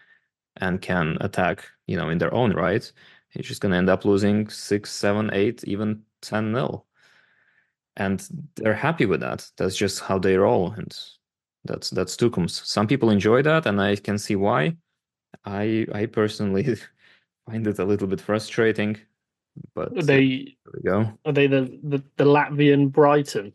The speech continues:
Speaker 2: Just
Speaker 1: If
Speaker 2: like
Speaker 1: I knew enough about Brighton, I would be able to say yes, but I do not.
Speaker 2: Well,
Speaker 1: <laughs>
Speaker 2: they, they, they basically get praised for,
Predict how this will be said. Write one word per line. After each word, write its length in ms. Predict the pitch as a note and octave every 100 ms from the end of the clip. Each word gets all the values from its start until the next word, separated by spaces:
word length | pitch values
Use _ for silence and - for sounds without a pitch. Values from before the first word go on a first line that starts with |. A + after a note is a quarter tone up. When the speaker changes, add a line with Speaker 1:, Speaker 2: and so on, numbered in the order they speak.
| _ _ _ _ _ _ _ _ _ - _ _ -
Speaker 2:
Just 140 | - -
Speaker 1:
If 80 | A#2+
Speaker 2:
like 80 |
Speaker 1:
I 80 | C#3
knew 160 | C#3+ D3
enough 260 | C3 C3
about 320 | C3 A2+ A2+ F#2+
Brighton, 520 | A2 A2 G#2 G#2 G2
I 140 | G2
would 200 | F#2+ G2 F2+
be 100 | F#2+
able 240 | F2+ F2 -
to 200 | F#2 F2
say 240 | F2 - F2
yes, 540 | F#2+ G2 C#2+ - - - -
but 220 | - - - - _ _ - -
I 80 | F#2+
do 140 | G2
not. 200 | G2 -
Speaker 2:
Well, 240 | C#3 C3+
Speaker 1:
<laughs> 500 | C3 C#3+ C#3+ - D3+
Speaker 2:
they, 80 | D3
they, 200 | C#3 D3
they 180 | D3 C#3+
basically 580 | C#3 D#3+ D3 C#3+ - C3+
get 260 | C3+ -
praised 560 | - D#3 C#3 C3+ B2+ -
for, 460 | - B2 A#2 A2+